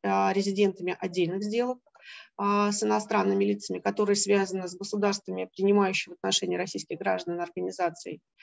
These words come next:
ограничительные меры, так называемые недружественные государства. Надо сказать, что, а, реестр, перечень недружественных государств у нас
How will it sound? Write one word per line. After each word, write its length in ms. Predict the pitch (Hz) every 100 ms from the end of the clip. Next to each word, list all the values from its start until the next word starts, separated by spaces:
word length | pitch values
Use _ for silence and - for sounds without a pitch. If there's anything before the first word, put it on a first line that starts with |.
| -
ограничительные 720 | 170 180 202 202 202 180 180
меры, 280 | 190 175 165
так 140 | -
называемые 500 | 190 196 196 185 180
недружественные 480 | 196 190 190 - 180
государства. 600 | - 202 233 254 - 208 - - - - _ -
Надо 160 | 196
сказать, 400 | - 214 208 208
что, 480 | - - 208 202 196
а, 500 | 196 196 196 196 190 202
реестр, 600 | 202 214 220 226 202 -
перечень 500 | 240 202 196 - 185
недружественных 540 | 180 220 - 190 180
государств 460 | - 202 202 - 180
у 60 |
нас 220 | 185 196